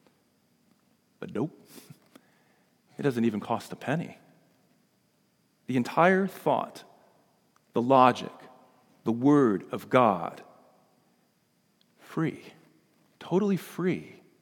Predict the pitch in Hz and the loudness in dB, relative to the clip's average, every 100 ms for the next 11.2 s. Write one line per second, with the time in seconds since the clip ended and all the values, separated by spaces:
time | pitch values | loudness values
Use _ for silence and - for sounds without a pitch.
0 | _ - - 147 139 - 113 120 113 - | _ -10 -2 0 0 -6 -10 -8 -8 -8
1 | - - - _ _ _ _ _ _ _ | -10 -10 -12 _ _ _ _ _ _ _
2 | _ _ _ _ _ _ _ _ - - | _ _ _ _ _ _ _ _ -14 -2
3 | 170 175 214 208 165 147 - 170 170 151 | 2 4 6 4 4 2 4 4 4 4
4 | 151 156 - 151 - - 123 127 143 135 | 4 2 2 2 2 -2 -2 -2 -2 -2
5 | 127 - 131 139 127 127 117 80 - - | -4 -6 -4 -4 -4 0 0 -2 -10 -16
6 | - _ _ _ _ _ _ _ _ _ | -18 _ _ _ _ _ _ _ _ _
7 | _ _ _ - 107 131 147 135 - 104 | _ _ _ -6 0 2 2 0 -2 -6
8 | 92 92 87 87 - _ _ _ _ _ | -8 -10 -10 -12 -18 _ _ _ _ _
9 | _ _ _ _ _ - 135 147 170 165 | _ _ _ _ _ 2 4 6 6 6
10 | 185 170 139 98 104 113 113 101 - 95 | 6 6 4 2 -2 0 0 -2 -2 -2
11 | 87 87 | -4 -10